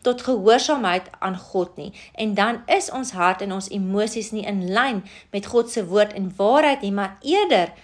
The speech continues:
in lyn met die vyand se waarheid vir ons lewe. God sê in twee Korintiërs vier vers agtien dat ons nie moet fokus op die sigbare nie, maar eerder op die onsigbare. God wil hê ons moet leer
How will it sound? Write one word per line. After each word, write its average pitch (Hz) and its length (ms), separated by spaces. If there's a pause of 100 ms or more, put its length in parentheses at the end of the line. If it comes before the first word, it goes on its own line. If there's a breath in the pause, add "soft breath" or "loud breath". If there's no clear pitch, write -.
(140)
in 208 260
lyn 196 240
met 202 80
die 196 140
vyand 302 480
se 175 120
waarheid 151 400
vir 165 180
ons 165 180
lewe. 139 400 (1120 soft breath)
God 208 180
sê 294 140
in 285 80
twee 277 180
Korintiërs 247 540
vier 254 220
vers 220 320
agtien 208 520 (280 loud breath)
dat 214 220
ons 220 220
nie 262 380 (280 soft breath)
moet 254 240
fokus 302 380
op 240 160
die 208 80
sigbare 202 760
nie, 208 140
maar 202 200
eerder 262 300
op 220 180
die 302 260 (420)
onsigbare. 208 1000 (560 loud breath)
God 415 220
wil 370 120
hê 294 140
ons 302 180
moet 277 120
leer 277 480